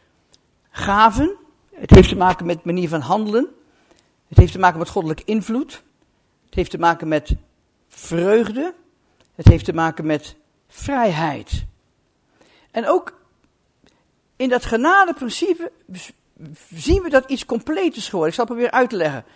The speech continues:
Er is een openbaring van genade in het Oude Testament. God zegt, de eerstgeborenen van Egypte en van Israël,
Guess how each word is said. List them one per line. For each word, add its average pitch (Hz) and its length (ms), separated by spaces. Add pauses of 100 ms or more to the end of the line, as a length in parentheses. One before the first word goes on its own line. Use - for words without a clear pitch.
(460)
Er 196 140
is 294 200
een 277 120
openbaring 262 640
van 226 120
genade 254 460
in 226 80
het 214 140
Oude 247 240
Testament. 190 560 (4000)
God 320 300
zegt, 330 460
de 208 60
eerstgeborenen 320 1000 (960)
van 240 180
Egypte 330 500 (600)
en 240 180
van 226 500 (560)
Israël, 277 580